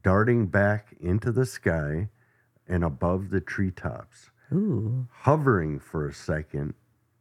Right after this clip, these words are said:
Speaker 1: and then flying back into the caves.
Speaker 2: So it didn't even reveal itself fully.
Speaker 1: Not fully. It
Speaker 2: Just
Speaker 1: was
Speaker 2: gave
Speaker 1: a,
Speaker 2: 'em a little teaser.
Speaker 1: just a little teaser. They weren't sure what it was, and a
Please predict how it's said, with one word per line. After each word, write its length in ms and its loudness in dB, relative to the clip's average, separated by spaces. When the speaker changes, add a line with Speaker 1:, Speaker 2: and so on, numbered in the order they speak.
Speaker 1:
and 140 -4
then 160 -6
flying 500 -2
back 380 -6
into 260 0
the 100 -2
caves. 1120 -10
Speaker 2:
So 240 2
it 140 -4
didn't 220 4
even 260 4
reveal 400 4
itself 400 -2
fully. 600 -8
Speaker 1:
Not 220 -8
fully. 400 -2
It 80 -18
Speaker 2:
Just 220 2
Speaker 1:
was 80 4
Speaker 2:
gave 100 8
Speaker 1:
a, 80 2
Speaker 2:
'em 100 6
a 80 6
little 240 4
teaser. 720 -2
Speaker 1:
just 220 -2
a 40 2
little 220 4
teaser. 720 0
They 180 2
weren't 300 2
sure 260 0
what 240 2
it 80 0
was, 720 -2
and 840 -2
a 120 -10